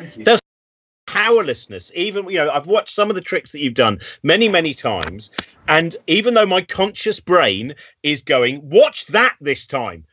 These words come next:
Watch, th-, stop looking at the wrong bit, which he's distracted you from." At the point of you doing it, my, I, I look in the wrong pa-, pa-, it's very, very hard not to follow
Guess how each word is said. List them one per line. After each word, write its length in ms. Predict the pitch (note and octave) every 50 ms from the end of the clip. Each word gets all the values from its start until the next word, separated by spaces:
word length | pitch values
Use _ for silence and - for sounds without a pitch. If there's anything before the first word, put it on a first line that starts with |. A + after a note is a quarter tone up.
| _ _
Watch, 380 | - D#3 A3+ C#4+ C4+ - - -
th-, 240 | - - B3 F#3 -
stop 320 | - - - B3 C#4 B3+ A#3+
looking 280 | A3+ A3+ - - A3+ A#3
at 80 | G#3+
the 100 | F3+ F3
wrong 300 | D#3+ F#3+ A3+ A3+ A3 F#3+
bit, 220 | D3+ A3+ G#3 - C#3+
which 120 | C3 -
he's 200 | - F3+ D#3+ -
distracted 400 | E3+ D#3+ - - A#3 G#3+ F#3 -
you 100 | G3 D#3+
from." 240 | - C3+ A#2+ A#2+ A#2 - - - - _
At 140 | F3+ G3 - G#3+
the 80 | G3+
point 360 | - - - A#3+ C4+ C#4 B3+
of 100 | G#3 E3
you 120 | F#3 G3 E3
doing 360 | C3+ F#3+ A3 A3 F#3+ A#2+ F#2
it, 260 | F#2 A#2 D#3 E3 - - - - - _ _
my, 280 | D#3+ E3+ F3+ F#3+ G3+ - F3 F3+ F#3 -
I, 220 | E3+ F#3 G3 - -
I 120 | F3 F3+
look 220 | F#3 F#3 F3+ F3 -
in 60 | F3+
the 60 | F3+
wrong 180 | F3 F#3+ G3 G3
pa-, 200 | - A#3 A#3 - -
pa-, 100 | A3+ G3
it's 140 | F3+ E3 -
very, 360 | - E3+ B3+ D4 F4 F#4 D4
very 280 | G#3 B3+ C4 C4 C4 F#3
hard 460 | - A#3+ C#4+ D4+ F3+ G2+ G2+ - - - - - _ -
not 480 | C#3+ D3+ D#3+ E3 F3 G#3 A3 - - - - -
to 100 | - G#3
follow 680 | - - - - G#3+ A3 G#3 D3+ G#2 F2+ F#2+ A#2 C#3